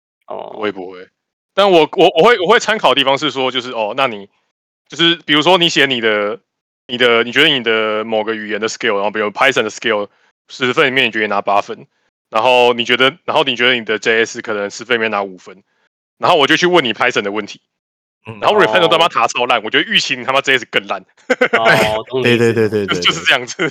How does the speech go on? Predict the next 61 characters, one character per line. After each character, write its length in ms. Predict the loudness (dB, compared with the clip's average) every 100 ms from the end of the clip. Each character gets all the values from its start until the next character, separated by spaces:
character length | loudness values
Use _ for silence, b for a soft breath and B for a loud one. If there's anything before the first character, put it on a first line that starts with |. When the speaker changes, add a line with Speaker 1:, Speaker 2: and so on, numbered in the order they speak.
| -6
Speaker 2:
对， 120 | -8
对。 100 | -4
Speaker 3:
那 80 | 0
我 120 | 2
觉 120 | 2 0
得 200 | 2 2
你 160 | 0
在 120 | 0 0
履 140 | 0
历 120 | -4
上 160 | -4 -4
面 100 | -4
写 200 | -6 -6
这 80 | -6
种 160 | -8
自 200 | -8 -10
我 120 | -10
评 220 | -10 -16 -12
分， 180 | -12 -10
其 200 | -10 -8
实 220 | -8 -6
没 160 | -6
有 140 | -4 -6
很 200 | -8 -10
有 140 | -10
优 200 | -12 -14
势。 220 | -10 -10 -12 _ _ _ _
Speaker 2:
对。 240 | -20 -20 -20 _ _ _ _
Speaker 1:
我 100 | 2
也 60 | 2
不 120 | 2
写 180 | -6 -10
啊， 140 | -14 -4
我 100 | -2
也 40 |
不 60 | -2
会 120 | -6
写 160 | -10 -20
啊。 100 | -20 _ _
Speaker 3:
对， 120 | -6
你 120 | -4
不， 220 | 0 0 0
你， 200 | -4 -6
你 100 | -4
不 120 | 0
如 100 | 2
写 200 | 2 -2
你 140 | -4 -4
做 160 | -4
过 100 | -4
什 120 | -6 -8
么 80 |
专 180 | -10 -10
案， 140 | -12 -14 b _ _
那 100 | -10
比 60 |
较 100 | -8
有 140 | -8 -10
趣 200 | -14 -16
一 40 |
点， 120 | -18